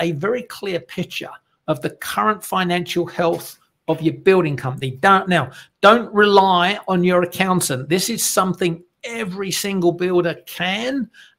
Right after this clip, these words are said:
and must do themselves. Now, once you have that in place, sit down with your key stakeholders, uh, in the business and perform what we call a swot analysis. Now,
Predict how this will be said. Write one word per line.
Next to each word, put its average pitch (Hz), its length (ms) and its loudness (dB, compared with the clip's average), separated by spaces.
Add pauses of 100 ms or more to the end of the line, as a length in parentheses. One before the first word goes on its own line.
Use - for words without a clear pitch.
and 165 380 2
must - 360 -2
do 175 200 4
themselves. 147 720 -2 (300)
Now, 165 100 4
once 226 200 4
you 240 60 6
have 208 180 4
that 202 140 4
in 180 140 2
place, 226 560 0 (320)
sit 226 400 -6
down 185 460 -2 (320)
with 175 160 4
your 160 120 2
key 202 340 -4
stakeholders, 175 1040 0 (540)
uh, 175 440 6
in 180 140 2
the 160 80 0
business 190 460 0 (100)
and 175 200 -2
perform 208 960 2
what 190 120 0
we 190 60 -4
call 185 440 0
a 170 160 0
swot - 600 -4 (280)
analysis. 160 680 -2
Now, 160 320 -2